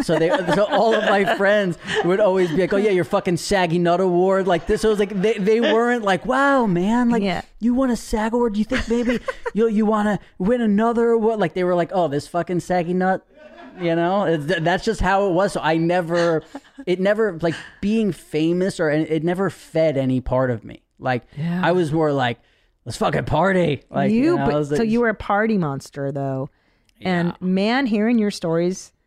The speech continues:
Speaker 2: on your guys' podcast, I cannot believe you're the same person.
Speaker 1: I ca-, I,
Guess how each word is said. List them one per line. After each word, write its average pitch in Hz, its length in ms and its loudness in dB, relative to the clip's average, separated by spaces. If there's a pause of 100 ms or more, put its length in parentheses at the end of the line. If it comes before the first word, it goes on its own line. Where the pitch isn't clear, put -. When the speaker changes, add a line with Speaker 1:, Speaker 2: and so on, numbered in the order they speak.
(460)
Speaker 2:
on 160 140 -2
your 160 100 -2
guys' 165 300 -2
podcast, 165 760 -6 (100)
I 196 140 -2
cannot 302 380 -2
believe 175 380 0
you're 160 100 -4
the 156 80 -4
same 147 260 -6
person. 151 640 -8 (420)
Speaker 1:
I 143 120 -4
ca-, - 160 -8
I, 156 140 0